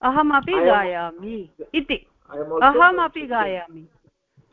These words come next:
Speaker 1: See, gayami is over here, na? Aham is not here. Aham is
Speaker 2: Correct.
Speaker 1: not written here, na? Why I am
Speaker 2: Implied,
Speaker 1: saying
Speaker 2: implied.
Speaker 1: aham?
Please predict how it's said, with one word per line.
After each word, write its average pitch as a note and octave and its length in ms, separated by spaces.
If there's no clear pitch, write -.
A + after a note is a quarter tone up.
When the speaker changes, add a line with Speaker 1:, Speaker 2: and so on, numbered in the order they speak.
Speaker 1:
See, D#4+ 160
gayami D#4 720
is D4+ 80
over C#4+ 260
here, C4+ 260
na? D4+ 320
Aham D4+ 360
is D#4 160
not D#4+ 260
here. A3 300
Aham G#3+ 260
is C#4 160
Speaker 2:
Correct. - 20
Speaker 1:
not D4+ 200
written C#4+ 360
here, B3 260
na? D#4 200
Why C4+ 200
I D#4+ 120
am D#4 100
Speaker 2:
Implied, C#4 200
Speaker 1:
saying D4+ 200
Speaker 2:
implied. C4 180
Speaker 1:
aham? F#4+ 200